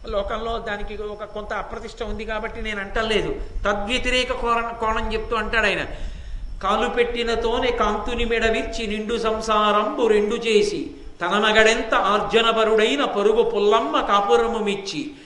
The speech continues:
ప్రాణేశుడొకటి సల్పక తానొకటి సల్పి, అది ఏమనంగ కస్సుమనుచు లేచి, విభుడంతలకు నేని విసిగి ఒక్కటి ఎన పెళ్ళు పెళ్ళున పదివేలు గుప్పి,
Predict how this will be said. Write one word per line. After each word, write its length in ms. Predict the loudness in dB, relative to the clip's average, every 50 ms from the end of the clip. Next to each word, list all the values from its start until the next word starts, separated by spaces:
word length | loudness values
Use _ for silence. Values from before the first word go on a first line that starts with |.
| -20 -20 -12 -4
ప్రాణేశుడొకటి 920 | 0 2 2 4 4 2 2 2 0 0 0 0 0 0 0 -2 -4 -4
సల్పక 540 | -2 -2 -2 -2 0 0 0 0 0 0 2
తానొకటి 560 | 2 2 2 2 2 0 -2 -2 -2 -2 -2
సల్పి, 580 | -2 0 2 2 0 0 -2 -6 -8 -8 -10 -12 -16 -18 -18 -16 -16 -16 -14 -14 -10 -8
అది 160 | -6 -4 0 0
ఏమనంగ 760 | 2 4 4 4 4 4 4 2 2 2 0 0 0 0
కస్సుమనుచు 1000 | 0 0 0 -2 -4 -4 -6 -6 -8 -6 -2 0 0 0 2 0 -2 -2 -2 -2
లేచి, 500 | 0 0 2 2 0 0 -2 -6 -8 -10 -14 -18 -20 -10 -8
విభుడంతలకు 800 | -6 -2 0 2 4 4 4 2 2 0 2 2 2 2 0 -2
నేని 340 | -4 -4 -4 -4 -4 -4 -4
విసిగి 400 | -4 -6 -6 -6 -6 -6 -6 -2
ఒక్కటి 540 | -2 -2 -2 -2 -4 -4 -2 -2 -2 0
ఎన 220 | 0 0 0 0 0
పెళ్ళు 420 | -2 -2 -2 -2 0 0 -2 -4
పెళ్ళున 500 | -6 -2 0 2 2 2 0 0 0 -2
పదివేలు 680 | -2 0 -2 -2 -2 -2 -2 -2 -2 -2 -2 -2 -4
గుప్పి, 560 | -4 -4 -6 -6 -6 -6 -4 -4 -4 -4 -6